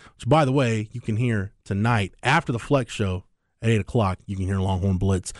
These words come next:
with myself, Matt Butler, and Rod Babers. Uh, anywhere you get your podcasts, search Horns twenty-four seven.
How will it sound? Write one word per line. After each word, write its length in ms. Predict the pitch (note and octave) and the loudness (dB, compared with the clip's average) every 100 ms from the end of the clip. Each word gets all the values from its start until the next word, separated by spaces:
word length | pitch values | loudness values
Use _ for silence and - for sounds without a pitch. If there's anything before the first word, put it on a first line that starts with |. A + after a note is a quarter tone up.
| - - - | -18 -8 -2
with 100 | G2 | 0
myself, 460 | F#2 - G2+ G2+ | 0 2 0 2
Matt 260 | G#2 G2 G2 | 2 0 0
Butler, 360 | A2 G2+ G2+ - - - - | 0 0 -4 -6 -14 -20 -4
and 220 | G#2 G2 | 0 2
Rod 240 | G2+ F#2+ F#2+ | 2 2 2
Babers. 400 | A#2+ A#2 A#2 - - - | 2 4 0 -2 -16 -4
Uh, 100 | G2 - | -2 4
anywhere 260 | D#3 D3+ | 4 4
you 40 | C#3 | 2
get 120 | B2+ | 0
your 40 | |
podcasts, 760 | - F3 F3+ - G3+ G3+ - - | 0 2 0 2 2 2 -2 -2
search 220 | - B2+ | 0 2
Horns 240 | D3 C3+ - | 4 4 2
twenty-four 340 | C3+ A2+ B2 | 0 2 0
seven. 480 | - - D3+ D#3+ | 2 2 4 2